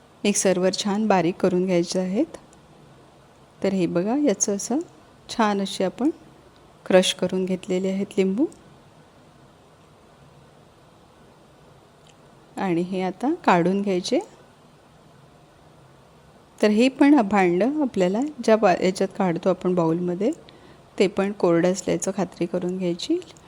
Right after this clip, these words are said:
पाण्याचा जर हात लागला लिंबूचं लोणचं करताना किंवा कोणतंही लोणचं करताना, तर ते बुरशी आल्याशिवाय राहणार नाही तिथे, लोणचं खराब होईल आहे. त्यामुळे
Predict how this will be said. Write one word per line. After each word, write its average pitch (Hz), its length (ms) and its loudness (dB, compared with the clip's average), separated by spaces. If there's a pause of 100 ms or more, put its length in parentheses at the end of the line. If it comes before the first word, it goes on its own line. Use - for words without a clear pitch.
(560)
पाण्याचा 220 440 4
जर 254 180 4
हात 214 260 0
लागला 185 300 0
लिंबूचं 175 440 2
लोणचं 170 360 0
करताना 175 440 -2
किंवा 196 280 -2
कोणतंही 202 580 2
लोणचं 185 360 2
करताना, 165 560 -2 (720)
तर 185 140 2
ते 196 260 0 (420)
बुरशी 202 400 4
आल्याशिवाय 185 580 0
राहणार 170 400 0
नाही 175 280 0
तिथे, 214 260 -2 (1120)
लोणचं 170 400 4
खराब 170 320 0
होईल 180 240 -2
आहे. 262 80 0 (280)
त्यामुळे 190 400 -2